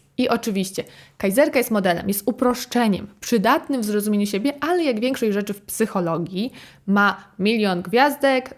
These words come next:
wyjątków, uwag, dopisków gdzieś tam, y, wokół dopisanych. Gdybym ja miała to wszystko, y, brać pod uwagę, to ten odcinek pewnie trwałby ze dwa dni. No, więc, no,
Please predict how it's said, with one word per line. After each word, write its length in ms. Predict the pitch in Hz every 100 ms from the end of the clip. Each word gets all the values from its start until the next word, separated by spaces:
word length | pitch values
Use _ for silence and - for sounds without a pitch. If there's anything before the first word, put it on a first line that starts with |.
| -
wyjątków, 720 | 349 240 226 - 214 202 202 -
uwag, 500 | 254 240 226 220 - - -
dopisków 680 | 175 233 - 233 240 220 202
gdzieś 240 | 190 202
tam, 200 | 202 190
y, 400 | 190 190 185 185
wokół 320 | 185 196 196 208
dopisanych. 540 | 190 190 - 160 - - - - -
Gdybym 340 | - 240 262
ja 80 | 247
miała 180 | 254 247
to 100 | 247
wszystko, 560 | - 269 - 226 - 214
y, 40 |
brać 260 | 208 220 -
pod 160 | 208
uwagę, 300 | 202 311 294
to 140 | 277 262
ten 200 | 285 269
odcinek 520 | - - 262 247 247 - -
pewnie 320 | - 202 220 208
trwałby 480 | - - 208 196
ze 140 | 180 190
dwa 200 | 180 180
dni. 320 | 190 190 247 - - - _ -
No, 340 | 233 247 247 240
więc, 240 | 262 -
no, 160 | 202